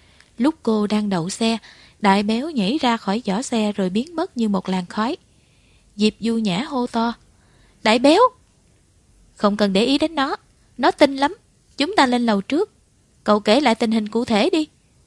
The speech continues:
"Tôi vừa chuyển đến đây không lâu. Có cảm giác trong nhà có vật gì đó sống cùng với tôi.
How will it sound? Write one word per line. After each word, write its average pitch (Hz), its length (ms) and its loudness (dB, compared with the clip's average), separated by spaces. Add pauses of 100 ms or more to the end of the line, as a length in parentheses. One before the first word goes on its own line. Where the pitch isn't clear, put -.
(1200)
"Tôi 214 140 0
vừa 196 180 2
chuyển 202 300 -4
đến 320 120 -6
đây 262 140 -2
không 233 240 -4
lâu. 226 200 -4 (640)
Có 349 120 0
cảm 247 240 0
giác 294 360 -2
trong 247 160 2
nhà 220 160 2
có 311 160 -2
vật 254 240 -2
gì 208 140 -2
đó 226 220 -2
sống 320 240 -6
cùng 196 160 0
với 254 140 -2
tôi. 247 220 -2